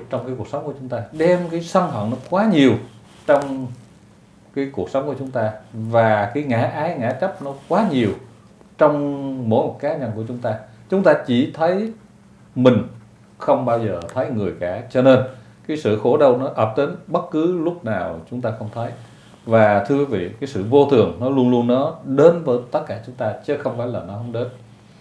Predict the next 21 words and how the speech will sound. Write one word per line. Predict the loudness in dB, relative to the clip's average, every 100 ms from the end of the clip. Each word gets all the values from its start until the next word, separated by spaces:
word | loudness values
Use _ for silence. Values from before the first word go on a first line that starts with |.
| -20 -20 -14 0
Cái | 2 8
chết | 8 6 -4
nó | -2
luôn | 2 4
luôn | 2 0
nó | 0
rình | 4 4 6
rập | 2 0 -6
chúng | -8
ta, | -6 -8 -10 -20 -20 -20 -10
chứ | -8 -8
không | -2 -2 -2 -4
phải | -4 -4
là | -6
không. | -4 -4 -4
Cái | -4
bệnh | 6 6 6
nó | 0
luôn | 0 0
luôn | 0 0
nó | 0 0